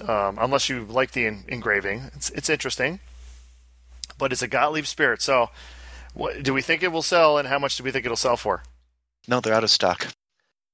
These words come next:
Speaker 2: Other interesting notes, they, they differ from mine in two ways, at least I've noted. One is it has a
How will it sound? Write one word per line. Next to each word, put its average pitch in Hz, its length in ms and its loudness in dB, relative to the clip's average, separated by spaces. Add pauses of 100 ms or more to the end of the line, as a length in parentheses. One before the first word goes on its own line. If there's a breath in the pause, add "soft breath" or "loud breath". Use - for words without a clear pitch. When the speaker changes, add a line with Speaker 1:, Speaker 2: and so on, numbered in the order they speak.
(300)
Speaker 2:
Other 143 220 4
interesting 127 400 -2
notes, 101 420 -2 (400)
they, 120 200 0
they 104 120 -2
differ 135 340 -2
from 104 220 -10
mine 113 320 0
in 87 120 -14
two - 220 -8
ways, 87 460 0 (160)
at 98 160 -2
least 95 220 0
I've 90 160 2
noted. 90 360 0 (1000 loud breath)
One 131 240 2
is 120 180 2
it 110 100 2
has 120 360 2
a 101 80 0